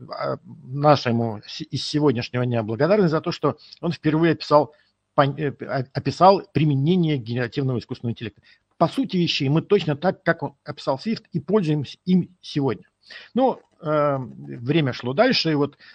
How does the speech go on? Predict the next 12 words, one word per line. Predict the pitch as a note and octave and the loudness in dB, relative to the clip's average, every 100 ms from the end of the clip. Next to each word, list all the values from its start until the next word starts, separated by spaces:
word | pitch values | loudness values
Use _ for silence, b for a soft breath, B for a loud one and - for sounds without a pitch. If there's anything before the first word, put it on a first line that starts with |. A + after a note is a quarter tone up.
| B | B
наконец, | A#2+ B2 D3+ D#3 C#3 C3+ | -8 -2 0 -2 -4 -2
э, | B2+ B2 A2 | 0 0 -2
в, | C3+ | -2
э, | B2+ B2 A#2 G#2+ G#2+ | 0 0 -2 -4 -8
середине | - C3+ C3+ A#2+ | -8 -4 -2 -4
сороковых | - - B2 A#2 | -6 -4 -4 -2
годов | B2+ A#2+ - | -2 -4 -8
у-, | A2+ - | -12 -10
э, | B2+ | -10
двадцатого | A2 A2 A2 - E3 | -8 -8 -10 -6 -4
века | E3 F3 E3 | -2 -4 -4
уже, | C#3+ D3 | -4 -4